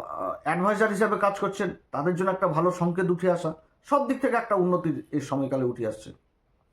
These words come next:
সব দিক থেকে এই সময়কালে। আবার যারা কেউ নিজেদের ঋণ পরিশোধ করতে পারছিলেন না, সেই জিনিসটা উঠে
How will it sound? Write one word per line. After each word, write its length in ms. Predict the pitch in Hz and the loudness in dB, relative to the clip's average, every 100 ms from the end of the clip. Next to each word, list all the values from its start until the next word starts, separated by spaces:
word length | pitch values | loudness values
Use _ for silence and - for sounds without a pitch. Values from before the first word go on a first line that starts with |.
| - - | -20 -8
সব 100 | 131 143 | -4 -2
দিক 100 | 151 123 | -2 -4
থেকে 160 | 127 - _ _ _ _ - | -12 -14 _ _ _ _ -10
এই 80 | 117 | -2
সময়কালে। 380 | 135 120 95 - _ _ - | -2 -2 -4 -8 _ _ -2
আবার 160 | 165 185 | 2 4
যারা 140 | 190 185 196 | 4 4 4
কেউ 120 | 185 170 - - | 2 2 -6 -4
নিজেদের 340 | 147 180 170 151 185 | 0 2 2 4 4
ঋণ 80 | 208 185 | 2 0
পরিশোধ 300 | 202 - 202 196 | 0 0 -2 -2
করতে 160 | 196 180 | 0 0
পারছিলেন 320 | 175 180 180 170 | 2 2 2 2
না, 60 | 156 | -2
সেই 160 | - 196 175 | -2 0 2
জিনিসটা 300 | 185 - 180 | 0 2 2
উঠে 140 | 165 | 2